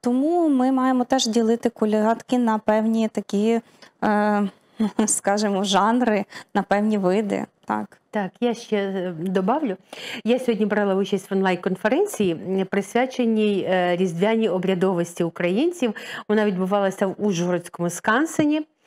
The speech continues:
Speaker 2: музеї, е, закарпатському архітектури і, м, народної архітектури і побуту.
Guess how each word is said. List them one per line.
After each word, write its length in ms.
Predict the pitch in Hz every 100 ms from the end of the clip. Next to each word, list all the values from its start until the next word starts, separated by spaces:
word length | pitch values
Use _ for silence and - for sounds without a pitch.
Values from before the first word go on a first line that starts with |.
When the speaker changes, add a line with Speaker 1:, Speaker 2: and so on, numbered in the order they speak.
| - - - -
Speaker 2:
музеї, 520 | 208 220 196 208 190 180
е, 280 | - 185 180
закарпатському 1000 | 185 190 196 190 170 - - 185 175 170
архітектури 800 | 190 170 208 - 180 - 175 170
і, 320 | 143 180 170
м, 400 | 156 - 175 180
народної 300 | 190 185 175
архітектури 520 | 175 - 175 180 170
і 40 | 175
побуту. 580 | - 320 311 311 277